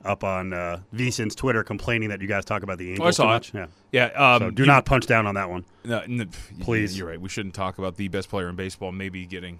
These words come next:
Speaker 2: you know, dealt to the deadline.
Speaker 1: Right.
Speaker 2: The power rating shifting move that would
Speaker 1: Well, I assume
Speaker 2: make
Speaker 1: it's a,
Speaker 2: anything
Speaker 1: I
Speaker 2: that
Speaker 1: assume it's a
Speaker 2: favorite.
Speaker 1: Northeast person, so the only thing that matters.
Speaker 2: Well
Speaker 1: It's such a regional sport now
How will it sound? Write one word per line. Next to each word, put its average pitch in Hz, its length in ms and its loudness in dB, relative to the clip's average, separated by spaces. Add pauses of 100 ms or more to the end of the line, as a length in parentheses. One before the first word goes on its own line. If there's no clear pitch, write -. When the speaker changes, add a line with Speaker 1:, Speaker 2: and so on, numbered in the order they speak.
(140)
Speaker 2:
you 82 60 -18
know, 80 140 -18 (260)
dealt 80 220 -12
to - 40 -16
the 78 140 -14
deadline. 78 320 -16
Speaker 1:
Right. 131 180 4 (120)
Speaker 2:
The 87 60 -18
power 85 320 -6 (640)
rating 87 300 -6
shifting 87 400 -8
move 85 220 -6
that 76 100 -14
would 76 120 -16 (200)
Speaker 1:
Well, 135 120 4
I 143 100 8
assume 147 240 6
Speaker 2:
make 131 100 6
Speaker 1:
it's - 60 -2
a, 123 60 4
Speaker 2:
anything 104 180 0
Speaker 1:
I 120 120 8
Speaker 2:
that 127 40 10
Speaker 1:
assume 123 240 6
it's 110 100 2
a 120 40 2
Speaker 2:
favorite. 107 100 2
Speaker 1:
Northeast 107 300 0
person, 87 300 -6
so 101 120 -8
the 95 120 -4
only 95 180 -2
thing 101 80 -4
that 92 40 -6
matters. 92 420 -2 (220)
Speaker 2:
Well - 120 8
Speaker 1:
It's 139 60 12
such 208 140 10
a 196 60 10
regional 143 400 8
sport 127 260 4
now 135 260 4